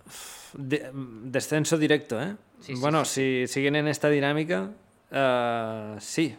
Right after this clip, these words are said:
Speaker 2: Sí.
Speaker 1: Eh, no sé si el entrenador va a seguir. Est-,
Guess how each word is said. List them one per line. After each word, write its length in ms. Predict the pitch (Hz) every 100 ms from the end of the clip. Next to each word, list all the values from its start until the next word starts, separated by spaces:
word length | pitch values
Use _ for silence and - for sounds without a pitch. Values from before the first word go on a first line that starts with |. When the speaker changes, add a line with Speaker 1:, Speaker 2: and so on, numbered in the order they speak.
| -
Speaker 2:
Sí. 40 | -
Speaker 1:
Eh, 540 | 117 120 113 107 104 - _
no 120 | 139
sé 120 | 156
si 560 | 160 160 143 135 131 117
el 100 | 123
entrenador 540 | 135 123 131 120 139 247 - 131
va 60 | 127
a 40 |
seguir. 340 | - 113 135 208
Est-, 160 | -